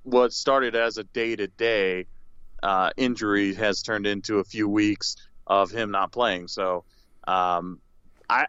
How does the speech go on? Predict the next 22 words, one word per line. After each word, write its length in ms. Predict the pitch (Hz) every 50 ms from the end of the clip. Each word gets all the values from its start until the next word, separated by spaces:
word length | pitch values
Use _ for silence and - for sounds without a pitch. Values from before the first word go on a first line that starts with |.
| _
I 160 | - 160 185 220
expect 580 | 226 220 175 - - - - 170 165 160 - 165
him 120 | 156 143
to 80 | 131 113
play, 280 | - 120 113 117 120
though, 240 | 117 120 120 120 117
just 280 | 117 - 110 - - -
because 360 | - 110 - 120 113 110 107
I, 220 | - - 113 117 -
I 120 | - 127 117
felt 340 | - - 123 123 127 117 -
like 380 | 120 117 117 113 113 110 - - - - - - - - - - - - - -
they 260 | 117 117 117 113 107 -
just 240 | - - 110 - -
kept 240 | - 123 110 - -
him 120 | 113 110
out 160 | 110 107 107 107
of 60 | 101
this 200 | 101 98 95 -
game 340 | - 110 107 107 104 101 98
just 380 | 101 95 - - - - -
to, 460 | - 104 98 95 92 92 92 90 90